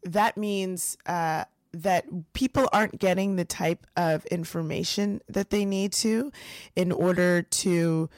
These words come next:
um, to, to do the organizing necessary, to do the education work necessary to build a strong movement. And oftentimes we do implicate the media in, um, in, in our critiques,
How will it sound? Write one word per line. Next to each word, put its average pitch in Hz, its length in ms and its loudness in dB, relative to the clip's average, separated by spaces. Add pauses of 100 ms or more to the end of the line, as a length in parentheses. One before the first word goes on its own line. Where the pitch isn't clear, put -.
(280)
um, 165 580 0 (240)
to, 156 640 0 (360)
to 214 140 2
do 220 260 4
the 214 140 4
organizing 170 680 2
necessary, 160 760 0
to 170 120 -6
do 180 100 0
the 165 140 2
education 185 640 0
work 156 240 -2
necessary 160 640 0
to 196 260 -2
build 190 360 2
a 185 60 -2
strong 160 360 -2
movement. - 440 -8 (520)
And 175 500 2 (380)
oftentimes 175 800 0
we 180 100 0
do 165 220 2
implicate - 480 -4
the 180 80 -2
media 170 600 0
in, 165 500 -2
um, 156 580 -4 (300)
in, 170 260 0
in 175 180 -4
our 165 120 0
critiques, 180 540 -4